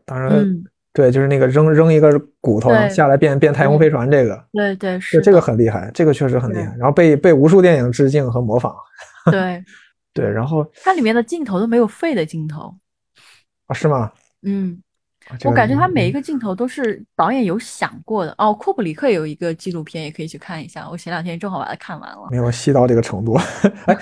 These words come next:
Speaker 2: <laughs>
Speaker 1: 我，我一直没理解，就是他最后就是那个，呃，宇航员就是进入那种，怎么说呢，那种迷幻状态中的，
Speaker 2: 那个空房间里面。
Speaker 1: 反正就，不，就是，不是，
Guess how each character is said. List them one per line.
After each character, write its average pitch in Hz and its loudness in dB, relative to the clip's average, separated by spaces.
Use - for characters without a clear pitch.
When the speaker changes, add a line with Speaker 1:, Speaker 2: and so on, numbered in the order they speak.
Speaker 2:
<laughs> - -18
Speaker 1:
我， 143 6
我 135 6
一 202 2
直 202 4
没 202 4
理 185 2
解， 170 4
就 156 4
是 156 4
他 180 0
最 185 4
后 170 4
就 156 0
是 156 2
那 156 2
个， 117 2
呃， 131 2
宇 123 4
航 135 0
员 143 0
就 - -4
是 135 2
进 160 0
入 151 2
那 143 2
种， 110 -2
怎 104 -8
么 104 -6
说 120 -4
呢， 117 0
那 - -2
种 120 -2
迷 120 2
幻 135 2
状 117 2
态 113 -2
中 117 2
的， 117 -2
Speaker 2:
那 - -4
个 120 -6
空 - -4
房 170 -2
间 233 0
里 185 0
面。 147 -4
Speaker 1:
反 123 0
正 147 0
就， 180 -4
不， 147 2
就 175 4
是， 175 4
不 170 2
是， 170 2